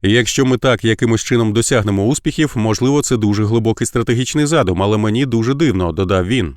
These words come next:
Жовкова також заявив, що після виходу згаданої статті до нього телефонував один з керівників кабінетів лідерів. «І вони просто в паніці мене запитують, а що доповідати моєму лідерові?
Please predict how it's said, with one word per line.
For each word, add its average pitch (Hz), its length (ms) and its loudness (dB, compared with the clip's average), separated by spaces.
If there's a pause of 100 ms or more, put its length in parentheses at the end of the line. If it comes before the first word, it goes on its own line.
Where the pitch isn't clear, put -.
Жовкова 160 420 2
також 151 300 0
заявив, 117 340 2
що 127 160 -2
після 120 260 -2
виходу 113 300 2
згаданої 101 460 0
статті 110 320 -2
до 143 100 2
нього 123 240 2
телефонував 110 680 0
один 107 280 0
з - 60 -8
керівників 139 580 -2
кабінетів 107 540 0
лідерів. 90 400 0 (300)
«І 120 140 2
вони 123 220 4
просто 180 300 0
в 156 60 -2
паніці 160 380 0
мене 147 200 0
запитують, 120 580 0
а 107 140 0
що - 180 -4
доповідати 143 640 0
моєму 117 360 0
лідерові? 95 560 0